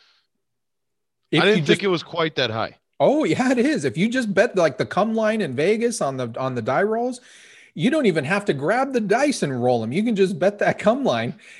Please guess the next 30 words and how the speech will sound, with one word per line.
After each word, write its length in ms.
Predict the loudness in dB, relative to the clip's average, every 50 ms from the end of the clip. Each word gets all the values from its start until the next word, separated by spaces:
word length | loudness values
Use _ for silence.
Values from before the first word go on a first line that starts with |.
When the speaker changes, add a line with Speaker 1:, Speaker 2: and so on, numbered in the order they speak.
| -20 -16 -6 -2
Speaker 1:
and 360 | 0 0 0 0 -2 -8 -6
it's 280 | 0 0 0 0 0 -4
like 140 | -4 -2 -2
a 100 | -2 -2
fifty 300 | 2 0 0 2 2 -4
percent 460 | -2 -4 -6 -4 -4 -4 -4 -4 -6
shot 340 | -2 -2 -2 -2 0 -2 -2
over 240 | -2 0 0 -2 0
the 120 | 0 0 0
whole, 300 | 0 0 0 0 -2 -2
over 180 | -6 -4 -4 -2
the 80 | -4 -2
life 220 | 0 0 -2 -2
cycle 320 | -2 -6 -6 -6 -6 -4 -4
of 80 | -4 -4
you 100 | -6 -8
playing 280 | -8 -8 -8 -8 -8 -8
the 60 | -8
game. 320 | -8 -6 -6 -6 -6 -8
It's 160 | -10 -8 -4 -4
actually 320 | -4 -4 -4 -6 -8 -8
really 480 | -6 -8 -8 -2 0 2 4 4 2 0
good. 220 | 0 -2 0 -2
It's 140 | -2 -6 -2
the 140 | -2 -2 0
best 300 | 0 0 -2 0 -2 -4 -6
odds 260 | -6 -6 -4 -2 -4
in 80 | -4 -4
the 80 | -4
house. 300 | -6 -6 -6 -6 -10 -10